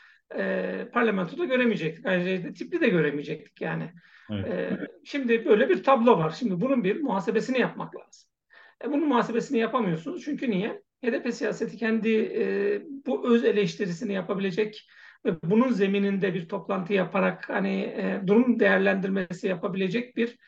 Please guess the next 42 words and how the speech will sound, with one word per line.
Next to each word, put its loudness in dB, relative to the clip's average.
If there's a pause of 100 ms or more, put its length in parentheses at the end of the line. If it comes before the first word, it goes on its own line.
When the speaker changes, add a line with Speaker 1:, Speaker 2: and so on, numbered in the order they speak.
(260)
Speaker 1:
durumda 4
değil. -2
Çünkü -6
niye? -2 (420)
Bir -4
taraftan 0
devlet -2
baskısı -4
var 0
üstünde, -4
bir -4
taraftan -2
da 2
örgüt 2
baskısı 0
var. -6 (300)
Hani 2
örgüt 2
ba-, 2
baskısını 0
direkt, 8 (260)
e, -4
partinin 0
üstüne, -2
H 0
D -2
P'nin -2
üstüne, -2
Yeşil -2 (340)
Sol 0
üstüne 2
gibi 0
algılamayın. 2 (400)
Örgütün 4
varlığı 2
H -2
D 0
P'ye 6
yapılan -2
bütün -2
operasyonları 0
meşrulaştırıyor. -4